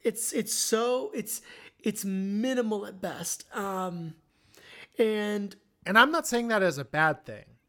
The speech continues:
Speaker 1: No,
Speaker 2: Uh,
Speaker 1: no, we're not saying that's a bad
Speaker 2: like,
Speaker 1: thing. It's
Speaker 2: like,
Speaker 1: just a fact.
Speaker 2: yeah, I would say that the, the minimalism would bother me if the kills weren't as well executed as they were,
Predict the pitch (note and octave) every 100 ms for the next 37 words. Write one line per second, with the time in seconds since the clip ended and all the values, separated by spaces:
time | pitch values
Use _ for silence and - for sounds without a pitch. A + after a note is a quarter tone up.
0 | _ - B3+ B4+ F4+ C#3 A#3 C#4 B3 C#4
1 | C4+ C#4 B3+ G3+ A#3+ A#3+ G3+ G3 A3 G3+
2 | F#3 A#3+ C4 F#3 - - E3+ G#3+ F#3 C#3
3 | D#3+ G#3+ C4 G#3+ - A3 G#3+ G3 F3+ D#3
4 | E3 D#3+ D3+ D3+ F3 G3+ G#3 G#3 G3+ F#3
5 | D#3+ A2+ D3+ D#3 F#3 G#3 A#3+ A3+ E3+ B2+
6 | C#3 - E3 E3+ F#3 F3 D#3 D#3+ D3 D3
7 | B2 C#3 C#3 C3+ - C#3 E3+ D#3+ C#3 C3+
8 | A2+ A#2 G#2+ A2+ C#3 F#3+